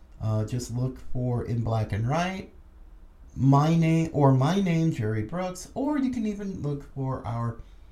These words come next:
flaming microphone, which is pretty easy to spot. Uh, subscribe, uh, and you'll get notifications and downloads whenever we do a new episode.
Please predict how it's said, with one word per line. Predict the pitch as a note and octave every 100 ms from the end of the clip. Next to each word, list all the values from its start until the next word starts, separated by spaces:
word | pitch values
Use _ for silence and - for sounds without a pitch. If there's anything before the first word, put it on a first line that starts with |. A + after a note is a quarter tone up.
| - - - -
flaming | A#2+ A#2 A#2 A2+
microphone, | A#2+ B2 A#2+ A2+ - A2+ B2 B2+
which | D3 G#3+
is | A#3
pretty | - - C5 D4+
easy | C4 F#3 C3
to | -
spot. | - - - - - - - - - - -
Uh, | C3+ C3+ C3 B2+ B2 - - - - -
subscribe, | - C3+ - - F#3 G3 G3+ G3+ F3+ - - - - - - - -
uh, | A#2 A2
and | A#2+ A#2+
you'll | A#2
get | A2+ A2 A2+ B2
notifications | A#2 G2+ - F3 F3 E3 E3+ D#3+ C3+
and | G2 G#2+
downloads | D3 D#3+ D#3 D3+ D3 D3 C#3+ - - - - -
whenever | A2 G#2+ C3+ C#3+
we | C3+
do | B2+ B2 B2
a |
new | A#2 G#2
episode. | C3 C3+ C3 - C3+ C3 C3